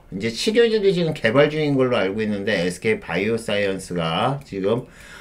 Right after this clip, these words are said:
코로나 일구 관련한 종목을 해서 움직임 나왔고, 여기랑 같이 움직임 나오는 게 또 하나 뭐죠? 갑자기 생각이 안 나네. 두제인데, 어.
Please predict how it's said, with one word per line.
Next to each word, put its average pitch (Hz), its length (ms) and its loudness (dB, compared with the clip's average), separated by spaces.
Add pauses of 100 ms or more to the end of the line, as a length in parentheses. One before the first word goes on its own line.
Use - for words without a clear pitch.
(220)
코로나 190 360 2
일구 131 180 2
관련한 113 440 0
종목을 98 360 -2
해서 90 160 -4
움직임 92 360 -2
나왔고, 82 440 -2
여기랑 131 400 2
같이 - 380 -4
움직임 113 500 0
나오는 101 320 -2
게 139 300 0 (2250)
또 127 140 -2
하나 117 220 -2
뭐죠? 90 420 -4 (340)
갑자기 - 360 -8
생각이 101 340 -4
안 78 100 -8
나네. 71 260 -8 (3000)
두제인데, 90 640 -2 (180)
어. 73 300 -14